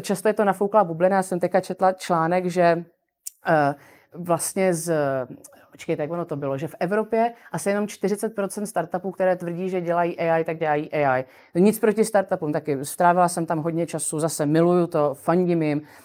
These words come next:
Eh, ale A I je teďka taky takové lákadlo, vábidlo na investory samozřejmě. Eh, tady například máme funding in billions of U S dollars, eh, od roku dva tisíce čtrnáct až do roku dva tisíce devatenáct,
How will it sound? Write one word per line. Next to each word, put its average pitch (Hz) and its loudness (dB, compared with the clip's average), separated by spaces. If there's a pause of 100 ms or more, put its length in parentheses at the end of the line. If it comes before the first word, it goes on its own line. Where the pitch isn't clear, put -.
(200)
Eh, 165 4
ale 165 6
A 180 4
I 190 4
je 185 2
teďka 185 -2
taky 180 -2
takové 190 0
lákadlo, 185 4
vábidlo 170 2
na 165 0
investory 175 -2
samozřejmě. 202 -2 (300)
Eh, 165 4
tady 175 2
například 175 0
máme 175 2
funding 175 4
in 175 4
billions 175 4
of 165 0
U 170 4
S 170 2
dollars, 160 2
eh, 160 2
od 170 -2
roku 175 -2
dva 160 2
tisíce 165 -2
čtrnáct 165 -2
až 156 -2
do 165 4
roku 160 -2
dva 156 -2
tisíce 170 -6
devatenáct, 165 -2